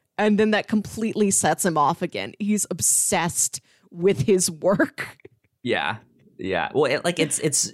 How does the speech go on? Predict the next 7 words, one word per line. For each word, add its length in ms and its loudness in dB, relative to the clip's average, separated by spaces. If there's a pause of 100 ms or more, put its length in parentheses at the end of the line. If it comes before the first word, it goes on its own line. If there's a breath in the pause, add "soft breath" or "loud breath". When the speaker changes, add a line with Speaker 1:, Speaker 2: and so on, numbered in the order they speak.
Speaker 2:
J-, 220 0
Joe's 400 2
whole 180 2
thing 300 2
of, 180 2
of, 460 -2
of, 400 -2